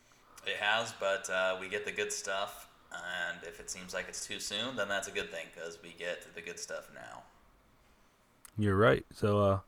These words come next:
Speaker 2: we'll dive in. Um, I'm going to tell on myself.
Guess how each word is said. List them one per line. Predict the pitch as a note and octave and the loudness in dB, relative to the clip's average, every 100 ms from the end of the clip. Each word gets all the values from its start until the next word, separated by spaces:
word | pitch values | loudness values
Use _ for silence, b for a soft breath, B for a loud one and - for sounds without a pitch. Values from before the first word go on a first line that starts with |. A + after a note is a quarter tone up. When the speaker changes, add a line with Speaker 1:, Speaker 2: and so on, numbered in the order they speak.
| b b b b - | b b b b 4
Speaker 2:
we'll | A#2+ | 6
dive | A2+ G#2+ G#2 | 8 8 8
in. | G#2 G#2 G#2 - - _ | 6 4 2 -6 -20 _
Um, | G2 G2 F#2 F#2 - _ _ - - | -2 2 0 -2 -8 _ _ -4 8
I'm | G#2+ A2 | 10 12
going | A2 G#2 | 10 8
to | - | 4
tell | - G#2+ | 8 10
on | G#2 G#2+ | 10 8
myself. | G#2+ - A2 G#2+ - - | 6 6 8 8 4 -6